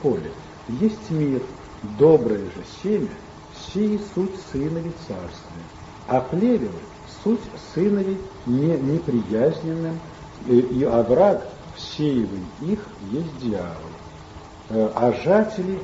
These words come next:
ангели суть». Так что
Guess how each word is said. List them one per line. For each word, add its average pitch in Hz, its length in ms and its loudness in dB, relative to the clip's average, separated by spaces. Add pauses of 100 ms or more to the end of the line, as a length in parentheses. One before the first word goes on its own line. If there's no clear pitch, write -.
ангели 123 520 2
суть». - 380 -12 (2250)
Так 113 180 0
что 110 300 2